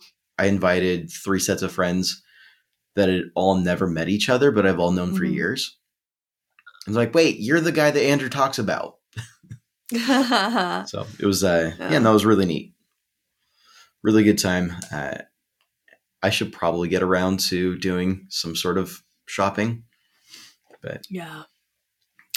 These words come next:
Speaker 2: I've done
Speaker 1: yeah.
Speaker 2: most of mine. I wanna get, you know, something probably guitar related for my mom, which I'm sure we'll talk about <laughs> la-, later. Um,
Speaker 1: Right.
Speaker 2: <clears throat> 'cause, you know, she's been playing so much guitar lately. Um,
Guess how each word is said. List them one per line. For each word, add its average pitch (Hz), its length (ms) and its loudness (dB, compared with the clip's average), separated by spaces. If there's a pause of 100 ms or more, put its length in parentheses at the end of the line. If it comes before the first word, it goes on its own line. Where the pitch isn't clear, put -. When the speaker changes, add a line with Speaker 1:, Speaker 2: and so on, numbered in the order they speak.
Speaker 2:
I've 220 160 0
done 240 200 2
Speaker 1:
yeah. 208 60 -2
Speaker 2:
most 185 320 0
of 220 100 -4
mine. 226 380 2
I 208 100 0
wanna 208 260 0
get, 185 340 0
you - 80 -2
know, 165 360 -2 (680)
something 247 480 2
probably 208 380 4
guitar 180 420 0
related 185 420 2
for 214 80 -6
my 202 200 2
mom, 202 260 6
which 190 180 -2
I'm 170 100 -4
sure 180 120 -2
we'll 170 100 0
talk 165 220 0
about 165 240 -4
<laughs> - 0 -
la-, 240 140 0 (320)
later. 196 360 -2 (460)
Um, 190 320 6
Speaker 1:
Right. 175 240 2 (160)
Speaker 2:
<clears throat> 196 540 -4 (640)
'cause, 190 160 0
you 185 60 0
know, 180 100 -2
she's 185 200 -4
been 190 100 -4
playing 180 240 -2
so 180 100 -8
much 175 180 -4
guitar 175 480 2 (200)
lately. 190 540 0 (680)
Um, 170 600 -2